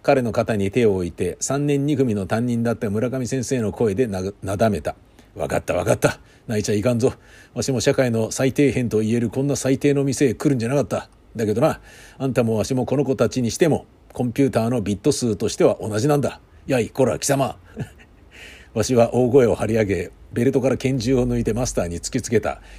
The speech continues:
「いい気になるな。甘えちゃいかん。貴様らと対等になるためにわしはこれから強盗をする。もちろん、この金はやらん。」わしは札束をポケットに戻した。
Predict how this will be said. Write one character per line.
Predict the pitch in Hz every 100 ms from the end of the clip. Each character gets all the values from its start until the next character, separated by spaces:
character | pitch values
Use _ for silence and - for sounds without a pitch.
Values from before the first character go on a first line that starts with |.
| -
「い | 113 127
い | -
気 | - 101
に | 104
な | 104 107
る |
な。 | 85 67 -
甘 | - 120 127
え | 123
ち | 123
ゃ |
い | 104
か | 131
ん。 | 101 78 - - -
貴 | -
様 | - 120 113
ら |
と | 104 101
対 | 117 117
等 | 120
に | 120 117
な | 123
る |
た | 113
め | 107
に | 110
わ | 98
し | 127
は | 113
こ | 104
れ | 104
か | 117
ら | 107
強 | 87 117 117
盗 | 131 120
を | 104
す | 110
る。 | 98 85 -
も | 107
ち | 135
ろ | 113
ん、 | 80 - _
こ | - 110
の |
金 | 113 113 110
は | 123 - - -
や | 101 80
ら | 104
ん。」 | 104 - - - - - - - - - -
わ | 117
し | 139
は | 117
札 | 110 -
束 | 147 135
を | 135
ポ | -
ケ | 110
ッ | 139
ト | 123
に | 101
戻 | 98 104
し | -
た。 | 78